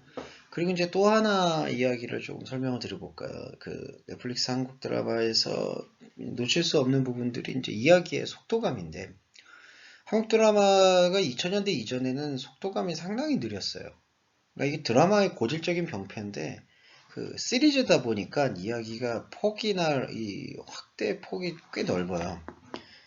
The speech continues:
그러니까 시리즈다 보니까 그 확대 폭이 상당히 넓어는 그, 그 확대 폭이 상당히 넓은 어떤 특징이 있다 보니까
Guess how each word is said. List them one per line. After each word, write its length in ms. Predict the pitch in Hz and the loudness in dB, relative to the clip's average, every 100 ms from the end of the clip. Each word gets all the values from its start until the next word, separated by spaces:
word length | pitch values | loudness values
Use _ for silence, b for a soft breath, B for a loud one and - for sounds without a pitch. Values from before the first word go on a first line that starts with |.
| - | -6
그러니까 120 | 147 | -2
시리즈다 480 | 139 208 240 226 220 | 2 2 4 6 8
보니까 320 | 202 190 185 | 6 2 -2
그 100 | 165 | -4
확대 340 | 156 - - 214 | -10 -6 -4 -2
폭이 260 | 202 185 | -2 -2
상당히 400 | 175 202 208 196 | 0 0 0 0
넓어는 1500 | 156 107 113 135 143 139 135 131 120 117 117 113 110 113 110 104 | 0 0 0 0 2 4 6 6 4 2 2 2 0 0 0 -2
그, 640 | - 110 104 98 87 65 - B B B _ - | -4 -2 0 0 -4 -6 -10 B B B _ -12
그 460 | - - 58 55 - - - | -12 -14 -20 -20 -20 -20 -20
확대 420 | - - - - 180 | -16 -6 -4 -2 -2
폭이 200 | 175 165 | -2 0
상당히 340 | 185 190 175 | 2 2 2
넓은 380 | 110 107 127 143 | 2 2 2 2
어떤 360 | 110 117 107 | 2 0 -4
특징이 360 | 98 - 208 196 | -4 -6 -2 -2
있다 200 | 127 104 | -2 -6
보니까 540 | 101 175 - - 127 | -8 -8 -8 -10 -10